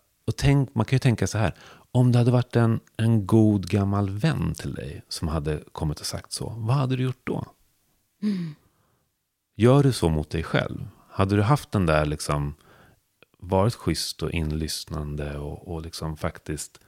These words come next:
Speaker 1: tagit det där på allvar? Eller hade du sagt åt din kompis, "Ja, men skärp dig för tusen. Det är ju
Speaker 2: Mm.
Speaker 1: bra, du är på en bra plats."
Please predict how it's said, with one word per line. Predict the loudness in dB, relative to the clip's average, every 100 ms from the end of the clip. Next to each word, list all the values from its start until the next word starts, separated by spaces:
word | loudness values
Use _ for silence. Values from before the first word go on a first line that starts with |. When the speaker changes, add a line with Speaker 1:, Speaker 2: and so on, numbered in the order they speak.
| _
Speaker 1:
tagit | 0 2 2 -4
det |
där | -6 -6
på | -8
allvar? | -6 -6 -4 -4 -4 -6 -10 _ -20 _ _ _ _ _
Eller | -2 0
hade | -2 -2
du | -4
sagt | -8 -4
åt | -2 -2
din | -4 -8
kompis, | -8 -8 -12 -12
"Ja, | -10
men |
skärp | -8 -2 -2 -2 -10
dig | -20
för | -20
tusen. | -16 -14 -14 -16 -20 _
Det | 4
är |
ju | 4
Speaker 2:
Mm. | 4
Speaker 1:
bra, | 2 0 0
du | -2 -4
är |
på | -2
en | -2
bra | -4 -8
plats." | -10 -16 -20